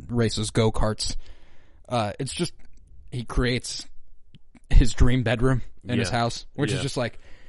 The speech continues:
Speaker 1: it's, it, it's literally just the theme of him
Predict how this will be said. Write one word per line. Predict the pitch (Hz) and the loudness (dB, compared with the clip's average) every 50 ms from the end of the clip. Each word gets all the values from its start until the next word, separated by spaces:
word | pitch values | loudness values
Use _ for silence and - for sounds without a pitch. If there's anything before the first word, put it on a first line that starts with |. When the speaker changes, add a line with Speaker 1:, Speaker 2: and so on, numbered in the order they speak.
| - - - - - - - - | -12 -12 -12 -12 -14 -16 -20 -16
Speaker 1:
it's, | - - 170 - - - | -10 -8 -8 -8 -4 0
it, | 196 180 - - | 0 0 0 2
it's | 180 160 - 156 | 0 0 0 2
literally | 156 170 185 170 180 190 180 170 170 147 | 4 6 6 6 8 8 8 8 6 4
just | - 151 160 156 - | 2 -2 0 0 -2
the | - 143 | -2 -2
theme | - - 165 170 170 147 127 | -2 -2 -2 -2 -2 -2 -2
of | 117 - | 0 2
him | 151 156 147 123 107 104 | 2 2 2 0 -4 -8